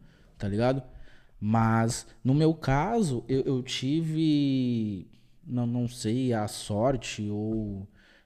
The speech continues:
é, essa troca com a, com a minha mãe e com pessoas que serviram como referência pra mim, referências positivas e referências negativas também, referências de como não ser, né?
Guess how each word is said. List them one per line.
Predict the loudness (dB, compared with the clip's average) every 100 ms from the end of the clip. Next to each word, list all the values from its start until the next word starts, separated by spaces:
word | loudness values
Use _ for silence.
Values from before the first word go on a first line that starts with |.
| -10
é, | -6
essa | -2 -2 -2
troca | -4 -4 0 0 0 -4
com | -2
a, | -2
com | -2 0
a |
minha | 2 2
mãe | 2 0 0 0 -2
e | -6
com | -2
pessoas | 0 0 0 0 0 0
que | -2
serviram | 0 2 2 4 6 6
como | 4 0 2
referência | 2 0 0 0 0 -2 -4 -6
pra | -4
mim, | -2 -2 -4 -8 -20 -8
referências | -4 -2 0 2 0 -2 -4
positivas | 0 4 6 4 0 0 2 2 2 4
e |
referências | 4 2 2 0 0 -2 -2
negativas | 0 0 0 0 0 0
também, | -2 -2 0 0
referências | 0 -2 -4 -2 -4
de | -4
como | 0 2 2
não | 2 0 0
ser, | 2 4 4 2 -8 -10 -6
né? | -2 -4